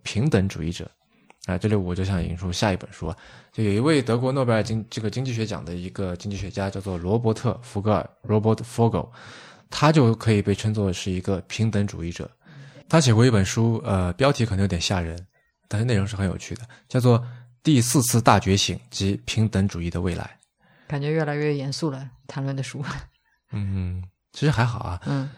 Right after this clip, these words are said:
Speaker 1: 啊，那这本书标题里面的大觉醒啊，可能听起来会有点宗教意味，对吧？
Speaker 2: 嗯，
Speaker 1: 啊，事实上的确也是的。
Speaker 2: 是。
Speaker 1: 那么所谓的四次大觉醒呢，指的是美国的四次宗教复兴运动。第一次大觉醒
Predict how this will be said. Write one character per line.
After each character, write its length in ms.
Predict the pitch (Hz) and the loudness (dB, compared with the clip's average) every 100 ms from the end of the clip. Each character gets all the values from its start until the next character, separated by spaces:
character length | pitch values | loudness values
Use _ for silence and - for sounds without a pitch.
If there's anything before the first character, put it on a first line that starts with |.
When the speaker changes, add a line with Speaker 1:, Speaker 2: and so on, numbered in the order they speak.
| - - | -18 -2
Speaker 1:
啊， 120 | 117 | 2
那 80 | 135 | 4
这 100 | 165 | 4
本 100 | 104 | 4
书 140 | 127 | 2
标 160 | 147 147 | 2 2
题 100 | 123 | 2
里 100 | 95 | 2
面 100 | 98 | 2
的 80 | |
大 240 | 95 143 98 | 2 2 0
觉 220 | - 95 | 0 0
醒 180 | - - | 0 -2
啊， 160 | - - _ _ _ _ _ _ | -8 -14 _ _ _ _ _ _
可 100 | - | 0
能 80 | 127 | 2
听 140 | 160 185 | 4 4
起 80 | |
来 100 | 117 | 4
会 120 | 120 139 | 4 4
有 60 | |
点 160 | 107 87 | 2 0
宗 180 | 147 185 | 2 4
教 180 | 185 92 | 4 0
意 140 | 95 | -4
味， 140 | 87 87 | -6 -8
对 100 | 95 | -8
吧？ 160 | 92 - _ 175 | -10 -10 _ 0
Speaker 2:
嗯， 100 | 170 | 0
Speaker 1:
啊， 100 | 147 | 2
事 160 | 139 | 0
实 80 | 131 | 2
上 100 | 127 | 2
的 80 | 113 | 2
确 220 | 107 143 | 2 2
也 140 | 90 | 2
是 180 | 85 - | 0 0
的。 140 | 87 - - - | 0 -2 -12 -18
Speaker 2:
是。 60 | - - - - | -16 -16 -16 -2
Speaker 1:
那 80 | 143 | 2
么 80 | 139 | 4
所 160 | 104 | 4
谓 100 | 120 | 4
的 100 | 127 | 4
四 200 | 120 214 | 4 4
次 100 | 151 | 4
大 140 | 139 117 | 6 6
觉 100 | 120 | 6
醒 160 | 110 | 4
呢， 260 | 92 101 101 | 4 2 2
指 100 | 92 | -2
的 100 | 90 | -4
是 220 | 92 107 98 | -2 0 0
美 240 | 95 87 | 2 0
国 240 | - 85 101 | -2 0 2
的 240 | 135 - - | 4 2 -4
四 160 | - 117 | -8 -6
次 180 | - 95 | -4 -4
宗 280 | - 110 117 | -2 0 2
教 180 | 104 | 2
复 180 | 92 113 | 0 -2
兴 160 | 98 110 | 0 0
运 160 | 107 | 0
动。 120 | 87 - _ _ _ _ _ _ _ _ - | -2 -8 _ _ _ _ _ _ _ _ 2
第 80 | |
一 60 | 175 | 4
次 120 | 175 | 6
大 120 | 147 | 4
觉 100 | 113 | 4
醒 240 | 117 120 | 2 0